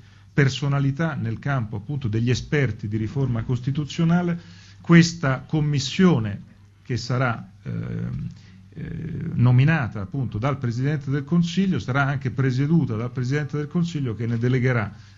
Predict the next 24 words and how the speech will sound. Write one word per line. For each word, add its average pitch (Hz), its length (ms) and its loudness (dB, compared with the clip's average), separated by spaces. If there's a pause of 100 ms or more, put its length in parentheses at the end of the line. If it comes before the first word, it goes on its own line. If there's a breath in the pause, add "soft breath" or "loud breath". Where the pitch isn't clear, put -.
la 120 120 -4
presidenza 113 640 0
al 107 80 0
Ministro 110 440 0
per 107 140 0
le 104 80 2
riforme 98 720 0
costituzionali. 107 840 -2 (420 loud breath)
Questa 170 400 0
commissione 165 640 0
di 107 100 -2
esterni 139 720 -2 (400)
avrà 131 520 -2 (1040)
i 117 100 -6
cento 151 400 0
giorni 127 280 0
di 117 120 0
tempo 117 400 0
di 101 100 0
cui 135 140 0
parlavamo 127 720 0 (360 loud breath)
per 139 180 4
elaborare 143 840 0 (920)
opzioni, 117 880 -2